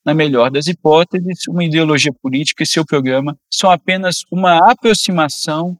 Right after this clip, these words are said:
da vontade e do propósito de Deus. O fato é que são encontrados cristãos na maioria dos partidos políticos, e eles são capazes de defender sua participação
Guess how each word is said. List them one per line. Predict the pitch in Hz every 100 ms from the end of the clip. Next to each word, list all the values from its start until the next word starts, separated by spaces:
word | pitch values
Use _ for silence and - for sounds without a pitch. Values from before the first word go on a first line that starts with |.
| _ _ -
da | 156
vontade | 180 165 - 131 135 131 131 -
e | 143
do | 143
propósito | - 143 - 120 123 - 127
de | 123
Deus. | 113 110 - - _ _ _ _ _
O | -
fato | - 151 175 185 196
é | 165
que | -
são | - - 131 117 113 113 _ _
encontrados | 135 135 156 156 147 147 -
cristãos | 143 - - 151 196 - 202
na | 165
maioria | 165 156 165 165
dos | 156 -
partidos | 139 139 - -
políticos, | 202 185 190 - - -
e | 143
eles | 143
são | 160 160
capazes | 160 - 143 131
de | 139
defender | 147 - 156 135
sua | - 156
participação | 170 165 - - 170 - 185